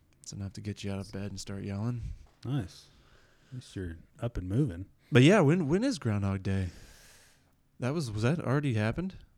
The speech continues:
Speaker 2: Oh, is that 'cause that has to do with spring? I have no idea.
Speaker 1: Uh, when's the Leprechaun Day? That one's
Speaker 2: I
Speaker 1: coming up.
Speaker 2: also have no idea, but there's, like, Easter candy at the store, so that must be coming up.
Speaker 1: Hmm. Yeah.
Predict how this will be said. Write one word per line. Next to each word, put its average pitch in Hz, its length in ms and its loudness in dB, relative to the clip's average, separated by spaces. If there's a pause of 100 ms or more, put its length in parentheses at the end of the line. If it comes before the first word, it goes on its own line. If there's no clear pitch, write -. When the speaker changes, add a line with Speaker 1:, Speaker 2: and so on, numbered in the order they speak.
(180)
Speaker 2:
Oh, 170 220 4
is 127 120 4
that 139 220 2
'cause 117 120 -8
that 135 160 2
has 131 160 0
to 123 60 -6
do 123 100 2
with 113 80 0
spring? 120 460 2 (440)
I 123 80 -4
have 147 120 -6
no 147 160 0
idea. 147 280 0 (1800)
Speaker 1:
Uh, 107 260 -4
when's 139 260 -2
the 131 140 0
Leprechaun 113 500 -2
Day? 101 280 -4 (920)
That 110 100 -6
one's 135 160 -4
Speaker 2:
I 139 40 -6
Speaker 1:
coming 107 180 -2
up. 104 80 -2
Speaker 2:
also 151 220 -2
have 131 120 -4
no 120 160 -4
idea, 107 320 -4
but 117 160 -4
there's, 113 240 -2
like, 113 220 0
Easter 151 340 -4
candy 107 360 -2
at 101 100 -6
the 95 80 -12
store, 104 300 -6
so - 160 -10
that 117 100 -4
must 107 240 -4
be - 80 -10
coming 92 280 -10
up. 92 140 -10 (460)
Speaker 1:
Hmm. 127 260 -4 (1300)
Yeah. 110 340 -2